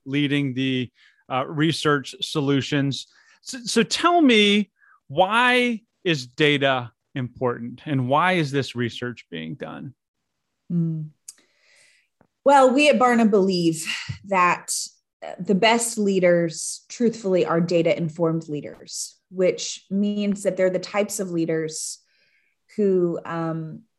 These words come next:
Speaker 2: absolutely, you know, trust their gut instincts and, and trust their past experiences, of course, but they make decisions extending beyond that.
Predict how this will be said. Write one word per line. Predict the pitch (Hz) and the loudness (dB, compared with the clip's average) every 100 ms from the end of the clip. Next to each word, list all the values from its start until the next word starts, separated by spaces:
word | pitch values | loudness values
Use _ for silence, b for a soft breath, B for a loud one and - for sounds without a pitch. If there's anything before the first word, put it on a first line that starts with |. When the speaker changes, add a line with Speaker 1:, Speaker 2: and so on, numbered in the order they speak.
| - - | -4 0
Speaker 2:
absolutely, | 254 262 277 254 220 | 0 2 4 6 6
you | 214 208 | 4 4
know, | 190 | 4
trust | 185 247 240 | 4 2 2
their | 262 | 4
gut | 220 226 220 | 6 6 6
instincts | 214 - 214 208 208 - - - - | 4 2 0 0 -4 -6 -8 -10 -12
and, | 185 175 180 | -6 -4 -4
and | - 175 | -4 -4
trust | 170 180 175 - | -2 -4 -2 -2
their | 180 | -2
past | 175 156 - | 0 -2 -4
experiences, | 170 - 196 185 175 185 175 | -8 0 2 2 2 0 0
of | - 185 - | 0 -2 -2
course, | - 165 160 - | 0 0 0 -6
but | 180 196 185 180 | 2 2 2 4
they | 185 180 180 175 b b b b | 6 6 2 -2 b b b b
make | 202 254 247 240 | 4 4 2 -2
decisions | 240 - 190 185 170 165 165 160 - - _ | -2 2 2 2 0 0 -4 -8 -10 -12 _
extending | 180 180 - 190 185 180 175 175 165 | -8 -6 -2 0 2 2 0 0 0
beyond | 165 151 147 151 | 0 2 0 -2
that. | 107 73 - - | -4 -4 -6 -16